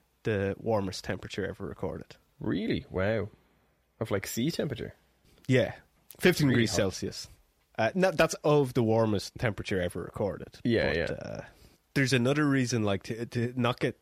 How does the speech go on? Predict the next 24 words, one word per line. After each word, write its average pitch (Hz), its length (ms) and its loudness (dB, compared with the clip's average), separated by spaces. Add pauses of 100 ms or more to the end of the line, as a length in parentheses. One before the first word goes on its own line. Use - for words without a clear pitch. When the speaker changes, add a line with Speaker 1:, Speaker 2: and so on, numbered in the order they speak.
(200)
Speaker 1:
too 127 200 0
focused 117 500 0
on 101 120 0
just, 101 240 -6
like, 90 140 -2 (200)
the 104 60 -2
temperature 101 800 -2 (540)
rising 107 480 2
naturally 110 540 -2
either 107 300 0
through 101 500 -2 (420)
climate 113 360 2
change, 117 600 2
like, 113 160 2
man-made 120 400 6
climate 131 320 2
change 127 400 2
or 104 100 2
a 95 60 2
natural 95 400 0
rise 127 260 2
in 123 80 0
the 127 60 2
atmosphere. 135 540 -2